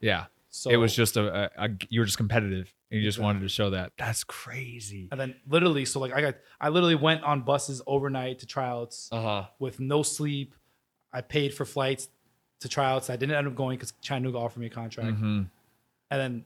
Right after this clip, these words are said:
Speaker 2: like, I tried everything, and little do I know, it's just literally some guy f-, makes a phone call.
Speaker 1: Yeah.
Speaker 2: And then I get my email contract offer. <laughs>
Speaker 1: That's always how it works, though. Like,
Speaker 2: Standard U S L
Speaker 1: like,
Speaker 2: contract.
Speaker 1: I
Speaker 2: And I was
Speaker 1: see
Speaker 2: just
Speaker 1: s-,
Speaker 2: like, "What?"
Speaker 1: I see s-, yeah.
Speaker 2: I was just
Speaker 1: <laughs>
Speaker 2: like, "You're kidding me."
Speaker 1: Yeah.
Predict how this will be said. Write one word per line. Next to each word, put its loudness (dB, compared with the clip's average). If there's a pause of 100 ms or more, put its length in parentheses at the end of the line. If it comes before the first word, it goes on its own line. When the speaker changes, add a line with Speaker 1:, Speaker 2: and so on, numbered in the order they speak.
Speaker 2:
like, -4
I 2
tried 4
everything, 4
and -6
little 4
do 4
I 4
know, 2
it's -8
just -8
literally 0
some -10
guy -4
f-, -14
makes -6
a -8
phone -8
call. -14
Speaker 1:
Yeah. -2 (220)
Speaker 2:
And -6
then -2
I 0
get -2
my -2
email -6
contract -6
offer. -8
<laughs> -18
Speaker 1:
That's -2
always 2
how 0
it -6
works, -6
though. -10
Like, 6
Speaker 2:
Standard 4
U 2
S -2
L 6
Speaker 1:
like, 10
Speaker 2:
contract. 0
Speaker 1:
I 10
Speaker 2:
And 10
I 8
was 8
Speaker 1:
see 8
Speaker 2:
just 6
Speaker 1:
s-, 2
Speaker 2:
like, -10
"What?" -2
Speaker 1:
I 4
see 2
s-, 2
yeah. 6
Speaker 2:
I 8
was 4
just 6
Speaker 1:
<laughs> 6
Speaker 2:
like, 2
"You're 2
kidding 0
me." -10
Speaker 1:
Yeah. 0